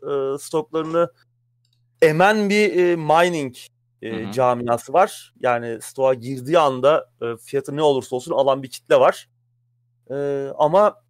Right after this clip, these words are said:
Speaker 1: işte oyun sistemi de toplasak, hani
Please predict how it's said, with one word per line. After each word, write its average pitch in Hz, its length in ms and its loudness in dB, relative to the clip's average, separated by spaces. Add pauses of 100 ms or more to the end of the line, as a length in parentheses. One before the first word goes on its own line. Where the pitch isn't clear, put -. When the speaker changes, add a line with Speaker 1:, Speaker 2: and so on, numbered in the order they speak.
(120)
Speaker 1:
işte - 280 -10 (760)
oyun 175 420 -2
sistemi - 520 -10
de 170 240 0 (120)
toplasak, 147 600 -4
hani 139 200 -4